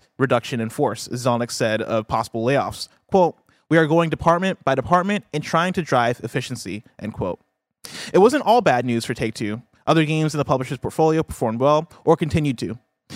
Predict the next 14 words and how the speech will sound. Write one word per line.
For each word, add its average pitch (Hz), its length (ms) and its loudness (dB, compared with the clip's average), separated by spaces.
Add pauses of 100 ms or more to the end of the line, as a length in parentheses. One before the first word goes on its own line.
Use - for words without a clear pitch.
(140)
Uh, 147 200 4
these 160 200 2
included 160 460 2
the 147 140 -4
evergreen 143 640 0
Grand 135 200 -2
Theft 131 140 -2
Auto 117 160 2
five 147 440 2
and 135 120 -4
G 131 100 -6
T 123 160 -4
A 113 80 -2
Online, 160 460 2